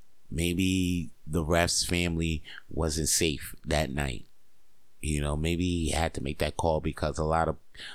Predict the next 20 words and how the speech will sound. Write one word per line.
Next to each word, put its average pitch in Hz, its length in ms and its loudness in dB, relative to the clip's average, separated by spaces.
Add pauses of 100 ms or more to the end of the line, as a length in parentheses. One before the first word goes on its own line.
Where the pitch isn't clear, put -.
(300)
some, 90 540 0 (340)
some, 85 420 -2
some, 87 300 -2
some 85 240 -2
guy 80 220 2
had 76 240 0
some 80 180 0
money 78 320 0 (300)
on 76 220 0
the 69 80 0
line, 67 360 -2 (540)
you 69 180 -2
know, 76 380 -2
and 78 200 -2
then, 76 360 -2 (120)
you 80 180 -2
know, 64 320 -2 (420)
was 71 240 -2
like, 71 200 -2
"Yo, 71 380 0